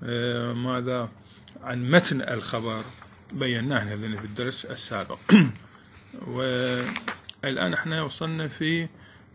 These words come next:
آه، طراق السنة، يعني السند. سند السنة كيف هي تكون؟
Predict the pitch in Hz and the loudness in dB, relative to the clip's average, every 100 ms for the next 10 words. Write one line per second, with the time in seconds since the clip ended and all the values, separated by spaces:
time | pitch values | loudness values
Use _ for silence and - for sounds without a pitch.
0 | 131 127 123 127 120 - - - 123 123 | -6 -4 -2 -2 -4 -6 -10 -8 -4 0
1 | 127 - - - - 156 160 165 156 127 | 0 -2 -4 -2 -2 -2 -2 0 0 0
2 | 147 - - - 147 107 101 104 - - | 0 -4 -2 2 2 2 -4 -10 -16 -20
3 | - - - - - 139 110 104 - - | -20 -20 -10 -2 -2 0 -4 -6 -14 -20
4 | - 131 123 - 131 131 143 160 151 - | -12 -6 0 2 2 0 0 0 -2 -8
5 | - 160 120 123 113 - 107 - 104 98 | 2 2 2 -2 -4 -6 -8 -6 -6 -8